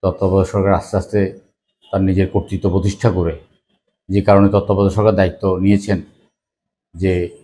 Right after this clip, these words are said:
রাষ্ট্রের কিছু মেরামত করে একটা সুষ্ঠু নির্বাচন দিয়ে জনগণের ক্ষমতা জনগণের হাতে ফিরিয়ে দেবেন। আমরা তার অপেক্ষায় আছি এখন।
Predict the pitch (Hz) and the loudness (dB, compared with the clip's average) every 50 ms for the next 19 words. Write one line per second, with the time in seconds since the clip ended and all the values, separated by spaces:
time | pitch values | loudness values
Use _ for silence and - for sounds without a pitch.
0 | _ _ - 98 98 95 - - - 107 98 95 - 90 - 117 110 101 101 101 | _ _ -4 0 0 0 0 -2 -4 -6 -6 -4 -6 -6 -2 0 0 2 0 -2
1 | - _ _ _ _ _ _ _ _ _ _ _ _ _ _ _ _ _ - 95 | -6 _ _ _ _ _ _ _ _ _ _ _ _ _ _ _ _ _ -2 2
2 | 98 98 101 104 113 117 117 - - - 98 90 90 85 85 85 - _ _ _ | 4 4 6 6 4 2 2 0 -2 0 0 0 0 -2 -6 -10 -16 _ _ _
3 | _ _ _ _ _ - 90 90 85 - 113 98 - - 117 110 101 95 101 95 | _ _ _ _ _ -14 -12 -12 -8 -8 -8 -8 -4 -2 0 0 2 2 2 2
4 | - - 98 92 87 90 92 92 90 87 95 92 92 90 98 98 98 98 - 98 | 2 2 0 0 2 0 0 0 0 0 0 0 2 2 2 0 0 0 -2 -6
5 | 98 92 - 95 - 95 92 90 90 92 87 92 90 87 - - - 95 92 90 | -8 -6 -8 -8 -6 -6 -4 -4 -6 -6 -6 -8 -8 -10 -12 -16 -10 -8 -8 -6
6 | 87 90 87 90 85 87 _ _ _ _ _ _ _ _ _ _ _ _ _ _ | -6 -8 -8 -10 -14 -16 _ _ _ _ _ _ _ _ _ _ _ _ _ _
7 | _ - - 90 90 87 90 95 95 92 - - 95 87 90 85 - 98 101 - | _ -12 -8 -6 -4 -2 -2 -2 -4 -4 -6 -4 -4 -2 -2 -2 -4 -6 -8 -4
8 | - 107 104 101 90 - - - 110 98 87 107 110 120 | 0 2 2 2 2 0 -2 -2 0 0 0 -2 -6 -10